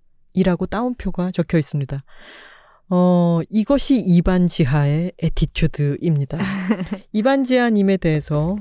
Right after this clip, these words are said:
Speaker 1: 간략한 어떤 소사를 말씀을 드리자면은 이반지하라고 하는 이름은, 어, 일종의 닉네임인데 이 김소윤이라고 하는,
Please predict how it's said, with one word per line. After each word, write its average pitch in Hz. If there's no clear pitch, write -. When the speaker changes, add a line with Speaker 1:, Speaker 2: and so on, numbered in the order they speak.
Speaker 1:
간략한 160
어떤 139
소사를 196
말씀을 151
드리자면은 151
이반지하라고 277
하는 208
이름은, 208
어, 147
일종의 240
닉네임인데 170
이 180
김소윤이라고 185
하는, 180